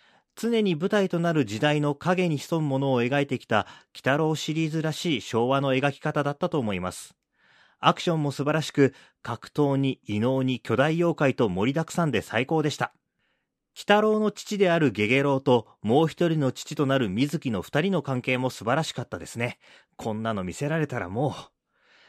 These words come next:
個人的に少しだけ残念だったのは、主人公である二人が人間をちゃんと殺さないことでした。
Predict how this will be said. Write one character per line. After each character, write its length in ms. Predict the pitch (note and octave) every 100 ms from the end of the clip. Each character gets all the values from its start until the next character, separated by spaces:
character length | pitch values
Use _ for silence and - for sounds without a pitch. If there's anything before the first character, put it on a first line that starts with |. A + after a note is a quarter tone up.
| _ _ _ _ -
個 160 | D3
人 180 | E3 A3+
的 220 | A#3+ A#3
に 120 | A3+
少 200 | G#3+ -
し 80 | A3
だ 120 | A#3
け 140 | A3+ A3
残 220 | G#3 G#3+
念 160 | A#3 A3
だ 100 | G3
っ 60 |
た 100 | F3+
の 120 | E3
は、 240 | C#3 B2+ A#2+ -
主 160 | - C3+
人 260 | C#3 G3 F#3
公 180 | E3
で 120 | C#3 C#3+
あ 60 |
る 100 | C3+
二 180 | G#2+ D3
人 140 | D3
が 180 | C3 G2+ -
人 280 | G#2+ C3+
間 180 | C#3+ C#3
を 100 | C3+
ち 120 | C3+
ゃ 80 | A2+
ん 80 | C3+
と 140 | D3+ -
殺 180 | A#2+ C3+
さ 120 | F3
な 120 | F3
い 60 | E3+
こ 120 | E3
と 100 | E3+
で 60 |
し 80 | C3+
た。 160 | -